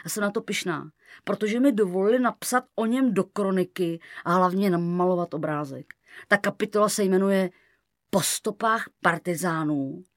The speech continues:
ale jmenuje se tak jenom jako, protože ve skutečnosti si partizáni dávali velký pozor, aby žádný stopy nezanechali. Musí se tak jmenovat taky proto, že se tak jmenovala ta naše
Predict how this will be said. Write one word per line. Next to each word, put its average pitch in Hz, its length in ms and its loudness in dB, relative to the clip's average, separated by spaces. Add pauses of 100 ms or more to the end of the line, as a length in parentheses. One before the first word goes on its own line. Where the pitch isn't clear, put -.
(400)
ale 180 260 6
jmenuje 196 560 2
se 233 160 -2
tak 202 300 -2
jenom 220 280 2
jako, 202 380 2
protože 190 440 -2
ve 180 120 0
skutečnosti 190 840 -8 (240)
si 226 160 2
partizáni 214 680 2
dávali 196 400 6
velký 208 800 4
pozor, 262 480 6
aby 190 260 4
žádný 190 500 4
stopy 202 360 -2
nezanechali. 170 720 0 (1040)
Musí 202 540 0
se 254 100 -2
tak 254 180 2
jmenovat 247 360 2
taky 233 240 0
proto, 202 520 -2 (460)
že 202 100 -2
se 208 60 0
tak 269 180 6
jmenovala 233 540 4
ta 233 140 0
naše 220 240 0